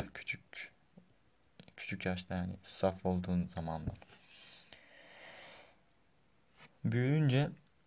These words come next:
işler değişiyor. Çok değişiyor hatta. Komple değişiyor.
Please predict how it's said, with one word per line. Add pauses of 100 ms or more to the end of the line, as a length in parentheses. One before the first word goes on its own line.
(160)
işler
değişiyor. (3250)
Çok
değişiyor
hatta. (540)
Komple
değişiyor.